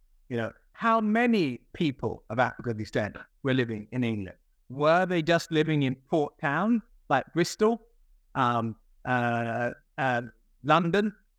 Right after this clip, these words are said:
Um, where, you know, where were they? You know, who were they? You know, what was their presence? What was their status?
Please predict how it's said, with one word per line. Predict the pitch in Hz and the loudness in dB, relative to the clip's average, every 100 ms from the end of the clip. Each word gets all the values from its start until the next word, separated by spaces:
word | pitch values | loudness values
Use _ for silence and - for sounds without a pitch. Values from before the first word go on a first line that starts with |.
| - | 2
Um, | 139 123 - _ - | 2 2 -4 _ -2
where, | 175 220 226 190 180 | 2 4 4 0 0
you | 165 | 2
know, | 151 | 2
where | 165 190 185 | 2 2 2
were | 202 185 | 2 2
they? | 143 104 - _ _ | 2 -4 -10 _ _
You | 139 | -2
know, | 127 110 | -2 -2
who | - 320 311 | 0 2 2
were | 190 127 | 2 0
they? | 117 98 87 | -2 -8 -8
You | 127 | -2
know, | 135 123 - _ | 0 -2 -8 _
what | 139 180 175 | 0 2 4
was | 180 185 | 2 2
their | 165 165 | 0 0
presence? | - 190 165 180 214 190 - _ _ _ _ | 0 0 2 2 -2 -4 -14 _ _ _ _
What | 139 147 | 0 2
was | 151 123 | 2 0
their | 127 117 | -2 -2
status? | - 196 208 202 196 180 | -4 0 2 2 0 -2